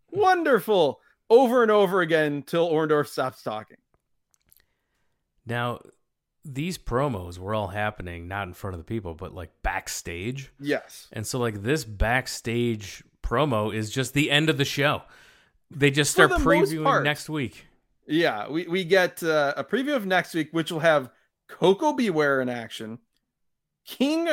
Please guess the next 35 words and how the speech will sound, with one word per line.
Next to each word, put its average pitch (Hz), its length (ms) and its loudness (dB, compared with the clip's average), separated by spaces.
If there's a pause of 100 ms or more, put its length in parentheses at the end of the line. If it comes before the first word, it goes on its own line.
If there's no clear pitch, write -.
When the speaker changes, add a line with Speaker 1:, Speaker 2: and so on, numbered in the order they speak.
(120)
Speaker 1:
Harley 269 480 0
Race. 151 520 -2 (340)
It, - 140 -14
it 170 120 -8
just, - 280 -6
I 165 80 2
had 180 120 0
forgotten 147 420 0
that 139 80 -6
he 135 80 -4
was 123 160 -8
already 147 300 0
there 139 200 0
in 123 120 -2
nineteen 131 360 -6
eighty-six. 110 720 -6 (600)
The - 80 2
Honky 294 500 4
Tonk 254 320 2
Man 185 460 2 (720)
Speaker 2:
Making 127 140 -4
Speaker 1:
will 147 80 4
make 165 160 6
Speaker 2:
his 147 120 2
Speaker 1:
his 127 40 -6
wrestling 160 300 6
Speaker 2:
debut. 147 640 0 (540)
Speaker 1:
Yes, 170 280 4
his 135 200 2
Wrestling 180 540 4
Challenge 190 480 0
debut. 170 580 4 (460)
And 170 140 4
then 202 140 6
the 220 240 4